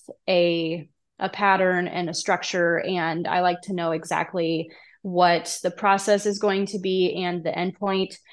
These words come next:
For me, that's very, it's very important because I, like I said, I just have a lot of other things in my, in my daily life that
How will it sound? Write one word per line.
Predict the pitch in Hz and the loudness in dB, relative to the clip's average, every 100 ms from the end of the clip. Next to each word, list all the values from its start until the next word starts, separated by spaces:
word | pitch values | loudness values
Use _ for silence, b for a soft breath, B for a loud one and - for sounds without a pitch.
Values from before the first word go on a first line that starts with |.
| b _ | b _
For | - | 2
me, | 202 196 190 190 | 4 6 4 4
that's | 175 175 - | 2 2 -6
very, | 185 185 180 175 170 160 - - | -2 0 2 2 0 -2 -8 -10
it's | - | -10
very | 180 190 180 | -2 0 0
important | 175 170 190 185 180 - | 0 0 0 0 -4 -6
because | 196 190 185 170 170 - - | -8 -2 0 2 0 -4 0
I, | 185 175 175 175 175 175 _ _ _ _ _ _ _ _ _ _ | 2 2 2 0 -2 -6 _ _ _ _ _ _ _ _ _ _
like | 214 202 | 0 2
I | 190 | 0
said, | 180 | 0
I | - | 2
just | 208 226 | 2 2
have | 208 | 2
a | 202 | 2
lot | 170 170 | 4 2
of | |
other | - 196 226 | 2 0 0
things | 233 226 233 226 | 0 -2 -4 -4
in | - 214 | -4 -2
my, | 202 196 196 196 - - | 0 0 0 -2 -4 -10
in | - 208 | -4 -2
my | 196 190 185 180 - | 0 -2 -2 -4 -4
daily | 190 185 190 190 | 0 2 2 2
life | 175 175 180 - | 2 0 -2 -2
that | 175 170 | 2 2